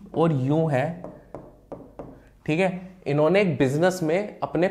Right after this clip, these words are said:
पैसे लगाए। कितने कितने लगाए? एस ने तीन लगाए, टी ने चार लगाए और यू ने छह लगाए,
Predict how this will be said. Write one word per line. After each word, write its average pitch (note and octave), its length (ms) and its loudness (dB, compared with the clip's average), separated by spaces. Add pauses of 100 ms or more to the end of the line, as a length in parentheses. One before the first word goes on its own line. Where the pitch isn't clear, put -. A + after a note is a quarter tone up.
पैसे D3+ 300 6
लगाए। A2+ 360 0 (140)
कितने D#3 280 4
कितने E3+ 280 2
लगाए? F#3+ 400 4 (320)
एस C#3+ 300 2
ने E3 120 4
तीन C3 280 0
लगाए, D3 400 2 (500)
टी D#3+ 180 2
ने E3 140 2
चार B2+ 360 6
लगाए D3 420 2 (600)
और D3+ 160 2
यू D3 240 2
ने D#3 180 0 (380)
छह D3+ 280 2
लगाए, A#2 380 0